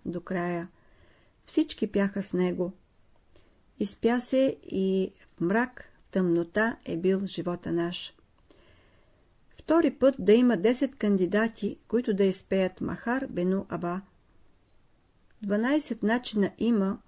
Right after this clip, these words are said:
по които може да се изпее Махар Бену. Ти можеш да изпееш Махар Бену при известни условия,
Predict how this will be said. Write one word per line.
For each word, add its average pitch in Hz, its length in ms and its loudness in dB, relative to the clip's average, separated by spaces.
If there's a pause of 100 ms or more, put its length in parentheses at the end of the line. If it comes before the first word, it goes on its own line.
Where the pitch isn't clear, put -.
(100)
по 175 100 -10
които 214 340 0
може 196 340 0
да 185 100 -6
се - 140 -6
изпее 175 680 -4
Махар 196 420 -4
Бену. 175 380 -2 (1400)
Ти 302 120 4
можеш 294 360 6
да 202 120 6
изпееш 214 560 2
Махар 202 380 -2
Бену 190 460 2 (160)
при 185 100 -4
известни 196 480 -2
условия, 196 720 -2